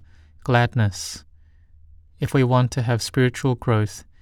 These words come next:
then we have to stay close with wise people. We learn and search for knowledge,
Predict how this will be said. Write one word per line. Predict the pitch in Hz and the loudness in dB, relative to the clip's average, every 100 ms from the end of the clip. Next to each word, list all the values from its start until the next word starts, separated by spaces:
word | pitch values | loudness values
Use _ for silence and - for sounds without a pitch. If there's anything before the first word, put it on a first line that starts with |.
| _ _ | _ _
then | - 123 | 0 2
we | 123 | 2
have | 120 127 - | 2 0 0
to | 139 | -2
stay | - - 135 117 | -2 -2 0 0
close | - 135 113 - 123 | 0 2 2 0 -2
with | 110 | -2
wise | 117 113 110 - | 2 2 2 0
people. | - 127 - 107 104 - _ - - - - - - - - | -4 -4 -2 -2 -2 -6 _ -20 -20 -20 -20 -20 -20 -12 0
We | 120 | 2
learn | 113 117 120 | 6 6 4
and | 127 120 | 2 0
search | - - 120 - | -2 0 0 0
for | - 120 | 0 2
knowledge, | 110 107 104 101 - - | 2 2 0 -4 -8 -12